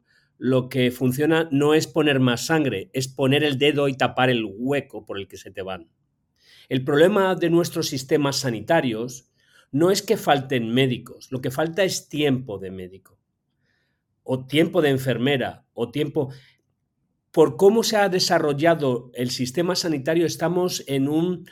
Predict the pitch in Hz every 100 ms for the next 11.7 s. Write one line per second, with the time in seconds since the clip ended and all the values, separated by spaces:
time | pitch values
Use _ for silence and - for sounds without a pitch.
0 | _ 139 143 151 175 170 131 151 139 135
1 | 131 135 175 196 160 156 139 - 131 123
2 | 135 131 101 - _ _ - 160 160 185
3 | 214 202 - 196 190 185 147 139 156 143
4 | 104 - 92 - - _ _ _ - 143
5 | 156 147 165 220 180 165 160 165 196 175
6 | 120 95 _ - - 131 131 135 165 180
7 | 180 165 160 196 175 180 180 - 147 160
8 | 143 147 135 196 196 151 135 131 131 131
9 | 131 131 120 196 196 147 135 165 190 175
10 | 139 127 120 135 170 165 160 - 190 147
11 | 160 185 185 170 - 190 185